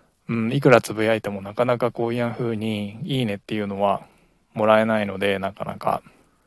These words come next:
うん、まあ、比べるものじゃないかもしれないんですけど。はい。で、一週間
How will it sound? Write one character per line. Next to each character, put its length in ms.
う 40
ん、 300
ま 380
あ、 100
比 60
べ 120
る 80
も 100
の 140
じ 80
ゃ 60
な 120
い 60
か 100
も 160
し 180
れ 60
な 100
い 60
ん 40
で 60
す 100
け 120
ど。 180
は 200
い。 60
で、 400
一 100
週 300
間 420